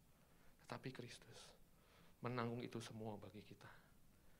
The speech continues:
Sehingga kita yang percaya kepada Kristus, tidak mungkin kita tidak ditolong oleh Kristus sepanjang kehidupan kita. Teman-teman semua, Kristus itu selalu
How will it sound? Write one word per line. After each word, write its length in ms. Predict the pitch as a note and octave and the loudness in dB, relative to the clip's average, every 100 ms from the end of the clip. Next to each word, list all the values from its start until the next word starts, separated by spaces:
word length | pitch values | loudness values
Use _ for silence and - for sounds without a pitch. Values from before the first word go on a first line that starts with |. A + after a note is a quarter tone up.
| - - - - | -16 -16 -12 2
Sehingga 320 | - C3 A#2+ | 6 8 8
kita 320 | - C3 A2 | 4 6 8
yang 160 | A2 A#2+ | 8 6
percaya 520 | - - - D#3+ D3+ - | 2 6 10 10 10 4
kepada 320 | B2 A2+ A2 | 2 2 -2
Kristus, 400 | - - - - - - - - | -6 -6 -6 -6 -10 -14 -16 12
tidak 320 | A#3+ B3 A#3 | 12 12 12
mungkin 400 | A#3+ B3+ G#3+ F3+ | 12 12 12 12
kita 240 | F3 F3 | 12 12
tidak 240 | F#3+ F3 D#3+ | 12 12 12
ditolong 400 | D#3+ D#3 D#3 C#3+ | 12 12 12 12
oleh 240 | C#3+ C3 | 12 12
Kristus 400 | C3 B2+ - - - - - - - - | 10 6 4 4 2 0 -4 -14 -14 2
sepanjang 880 | - - B2 C3 A#2+ A#2 G#2+ G#2+ - | 4 6 8 8 10 8 6 0 -2
kehidupan 480 | A2+ G#2 G#2+ G#2+ G#2 | 0 0 0 -2 -4
kita. 280 | A2 - - - - - - - - - - - - - | -6 -8 -10 -12 -16 -16 -12 -12 -12 -14 -16 -16 2 8
Teman-teman 320 | D#3+ E3+ E3+ | 12 12 12
semua, 240 | E3+ F3 E3+ - - - - - - - - - - - - - - - - - | 12 10 8 2 -12 -10 -4 -4 -4 -12 -14 -14 -18 -18 -18 -16 -16 -14 -8 6
Kristus 360 | D3 E3+ D#3+ D#3 | 8 8 8 6
itu 160 | E3+ E3 | 8 12
selalu 520 | D#3 D3 D3 C#3+ | 12 12 12 12